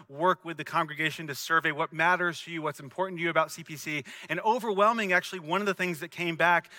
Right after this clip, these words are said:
d-, delightfully and surprisingly was that this idea that intergenerational, having people of all ages at our church is our superpower.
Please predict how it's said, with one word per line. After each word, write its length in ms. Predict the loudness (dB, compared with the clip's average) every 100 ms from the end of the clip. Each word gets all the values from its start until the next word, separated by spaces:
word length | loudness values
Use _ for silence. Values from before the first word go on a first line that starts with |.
| -20 _
d-, 100 | -6
delightfully 680 | -2 2 2 2 -2 -4 -2
and 140 | -2 -6
surprisingly 720 | -6 -4 -2 -2 -2 -4 -6 -12 -16 -2
was 220 | -2 0
that 300 | -2 -2 -6
this 200 | -6 0
idea 360 | 0 2 -2 0
that 180 | -2 -4 _ _ _
intergenerational, 1080 | 2 2 4 2 2 2 0 -4 -6 -6 -8 _ _ -8
having 320 | 0 2 0
people 280 | -4 -6 -4
of 100 | -6
all 340 | -2 -2 0 -2
ages 320 | -2 -4 0
at 80 | 0
our 100 | 2
church 280 | 0 -2 -2
is 160 | -2
our 100 | 0
superpower. 840 | -2 -10 -14 -14 -8 -8 -8 -12